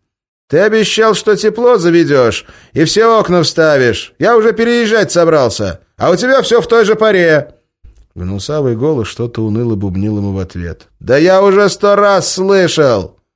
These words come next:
Развернувшись, Волк пошел обратно. Народу в поселке было немного. По бетонке прокатился КамАЗ с асфальтом, потом тяжело въехал бетоновоз.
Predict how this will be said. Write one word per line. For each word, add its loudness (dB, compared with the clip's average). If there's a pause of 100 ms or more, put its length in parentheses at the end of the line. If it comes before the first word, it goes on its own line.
(960)
Развернувшись, -8
Волк -6
пошел -8
обратно. -14 (1000)
Народу -8
в -14
поселке -8
было -4
немного. -6 (360)
По -14
бетонке -6
прокатился -10
КамАЗ -10
с -12
асфальтом, -8 (440)
потом -6
тяжело -6
въехал -6
бетоновоз. -12